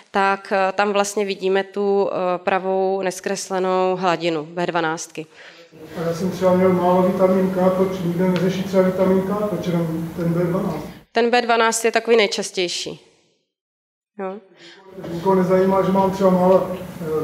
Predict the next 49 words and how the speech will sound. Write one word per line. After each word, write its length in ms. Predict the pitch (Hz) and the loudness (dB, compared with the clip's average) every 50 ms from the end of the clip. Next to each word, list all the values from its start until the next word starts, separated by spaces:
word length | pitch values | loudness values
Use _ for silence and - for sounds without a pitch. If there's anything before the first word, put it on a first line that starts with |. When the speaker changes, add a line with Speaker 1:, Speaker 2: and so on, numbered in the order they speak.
| 156 - - | -4 -6 -6
Speaker 2:
vitamínu 600 | 185 165 160 165 175 180 170 180 185 196 190 - | -8 -6 -6 -2 0 0 2 2 2 2 2 2
K, 80 | - | 0
ale 260 | 175 175 185 185 185 180 | 2 4 6 6 4 4
pořád 320 | 185 - 180 180 180 180 | 2 2 2 2 2 2
se 200 | 185 185 185 190 | 2 2 2 2
řeši, 200 | 190 190 185 180 | 2 0 -2 -2
řeší 300 | 160 165 - - 190 185 | -2 -2 -4 -2 -2 -2
ten 200 | - 196 185 180 | 0 0 0 2
B 160 | 170 185 190 | 2 2 2
dvanáct. 440 | 185 214 220 220 - 165 165 - - | 2 0 0 -2 -2 -4 -6 -6 -6
Já 100 | 160 156 | -6 -4
si 100 | - 170 | -4 -4
myslím, 240 | 160 160 165 180 170 | -4 -2 -2 -2 -2
pokud 260 | 170 165 170 185 - - - - - - - - | -2 -2 -2 -2 -4 -4 -8 -10 -12 -14 -10 -8
mám 200 | 165 160 170 165 | -4 -2 0 0
dost 240 | 160 170 170 160 - | 2 0 0 0 0
B 100 | 175 175 | 0 0
dvanáct, 380 | 165 165 165 170 180 180 180 180 | 2 2 2 4 2 2 0 0
tak 100 | 175 - | -2 -4
proč 160 | 175 165 - | -4 -4 -4
bych 140 | 170 175 - | -4 -4 -2
to 60 | 190 | -2
měl 100 | - 180 | -2 0
Speaker 1:
Protože 240 | 180 233 240 269 254 | 0 0 2 2 2
vitamin 440 | 247 247 247 247 247 247 254 254 | 0 2 0 0 2 2 0 0
K 180 | - 254 233 233 | 2 2 0 2
můžu 240 | 233 233 226 240 240 | 0 -2 -2 -4 -8
získat 360 | 226 220 - - 233 233 - | -8 -10 -8 -8 -8 -8 -8
třeba 260 | - - 226 220 226 | -8 -8 -4 -2 0
i 80 | 226 233 | -2 -2
potravou, 580 | - 220 - - 220 214 220 220 220 226 226 - | -4 -6 -4 -2 -2 0 2 2 2 2 2 2
ale 440 | - 214 214 214 214 214 214 214 214 - | 2 2 4 4 4 4 4 2 0 0
jo, 160 | 214 214 214 | -2 -2 -2
když 260 | 214 233 214 - - | -2 -4 -6 -6 -8
jím 200 | 214 214 214 214 | -6 -4 -4 -2
hodně 260 | 214 214 214 214 208 | -2 -2 -2 -4 -4
třeba 220 | 208 - - 208 190 | -4 -6 -6 -6 -6
listové 340 | 185 - - - 214 220 214 | -6 -8 -4 -2 -2 -2 0
zeleniny 420 | 226 220 220 220 220 214 214 - | -2 0 0 0 0 0 0 -2
a 60 | - | -4
tak, 300 | - - 214 214 - - | -2 0 -2 -2 0 0
ale 140 | 208 208 208 | 0 0 0
když 360 | 202 196 208 202 - - - 202 190 190 | 0 -4 -8 -8 -8 -6 -8 -6 -6 -6
vitamin 360 | 214 202 202 208 202 208 208 | -4 -2 -2 0 0 2 2
B 100 | 208 202 | 2 2
dvanáct 320 | 196 202 190 190 196 196 | 2 0 0 -2 -2 -4
prostě 360 | - - 202 196 - - 202 | -8 -12 -12 -12 -10 -10 -8
rostlinnou 380 | 196 190 - - 196 202 190 196 | -8 -8 -10 -8 -6 -4 -4 -4
stravou, 500 | 196 - - - 185 185 190 196 190 | -6 -8 -4 -4 -2 0 0 -2 -2